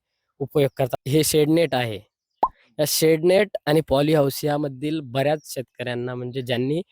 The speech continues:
प्रत्यक्ष अनुभवलं नाही त्यांना फरक माहीत नसते. हे शेड नेट म्हणजे काय असते? पूर्ण नेट असते. पू-, कोणत्याही वेगळ्या किड्यांपासून, म-, मच्छरांपासून हे सावध राहण्यासाठी हे पण असते. आणि दुसरं एक गोष्ट म्हणजे जेव्हा सूर्यप्रकाश जास्त प्रमाणात असतो उन्हाळ्याच्या दिवसात,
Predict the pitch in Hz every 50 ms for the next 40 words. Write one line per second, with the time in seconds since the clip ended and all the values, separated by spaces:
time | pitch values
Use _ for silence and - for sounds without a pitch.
0 | _ _ - 139 - - 175 160 - - - 151 143 151 151 147 156 151 147 147
1 | 143 143 139 135 147 143 139 139 139 - - 143 143 139 - 147 139 135 - -
2 | 120 - - - 143 160 _ _ _ _ _ _ - 180 170 - - 165 160 160
3 | 180 190 196 170 175 185 175 170 175 175 170 156 151 147 - - - - - 156
4 | 160 151 185 175 160 156 165 165 139 139 123 - - _ - 110 - _ _ _
5 | _ _ _ _ _ _ _ _ _ - 131 - - 156 160 - - - 160 156
6 | 143 - 170 170 180 185 190 196 196 165 151 147 147 156 147 - - 156 147 147
7 | 147 139 135 143 131 - - 143 139 139 135 131 127 127 - - - 127 - -
8 | - 143 131 127 123 127 123 - - 139 139 131 139 139 - - 139 131 139 139
9 | 135 139 135 139 139 131 - 135 131 143 120 135 143 127 - 139 135 135 135 -
10 | - 165 185 - _ _ _ _ _ _ _ - 123 135 147 151 139 143 135 -
11 | 175 185 185 160 147 160 165 - - 160 156 156 160 151 165 175 180 175 143 143
12 | 139 151 160 160 - - 151 147 160 - - 151 - 175 165 131 127 147 151 -
13 | _ - 143 151 151 147 147 147 147 135 139 135 127 - - - 113 - _ _
14 | _ _ _ _ _ _ _ - 156 151 156 151 147 143 139 - 147 139 135 135
15 | 127 - 127 117